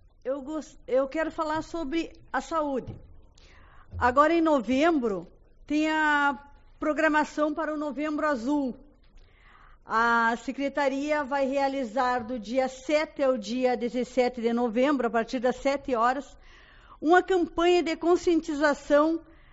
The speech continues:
aos exames alusivos ao Novembro Azul. A secretaria estará realizando a coleta de sangue para vários exames. De acordo com a sec-, secretária Thaís, serão distribuídas duzentas fichas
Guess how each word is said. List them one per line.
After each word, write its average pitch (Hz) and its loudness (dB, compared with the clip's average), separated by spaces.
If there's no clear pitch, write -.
aos 269 4
exames 302 0
alusivos 294 0
ao 285 4
Novembro 277 0
Azul. 214 -2
A 240 6
secretaria 294 0
estará 320 0
realizando 294 2
a 294 0
coleta 277 0
de 277 -2
sangue 294 -2
para 285 0
vários 277 0
exames. 214 -2
De 214 2
acordo 302 2
com - 2
a 285 4
sec-, 277 -4
secretária 247 0
Thaís, 240 -2
serão 302 2
distribuídas 294 -4
duzentas 339 0
fichas - -2